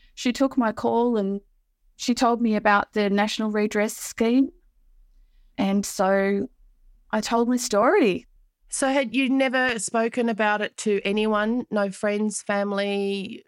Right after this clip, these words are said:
Speaker 2: partners?
Speaker 1: So I'd told half my story a lot of times.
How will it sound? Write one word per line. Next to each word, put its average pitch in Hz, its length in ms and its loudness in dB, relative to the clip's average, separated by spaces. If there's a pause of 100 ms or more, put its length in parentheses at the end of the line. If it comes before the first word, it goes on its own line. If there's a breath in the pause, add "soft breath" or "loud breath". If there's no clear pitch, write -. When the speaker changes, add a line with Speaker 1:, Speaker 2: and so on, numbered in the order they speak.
(180)
Speaker 2:
partners? 196 1000 -6 (640 soft breath)
Speaker 1:
So 320 220 0
I'd 311 160 2
told 339 300 4
half 254 280 0
my 277 180 4
story 269 680 0 (300)
a 233 80 4
lot 226 200 4
of 214 120 -4
times. 185 640 -2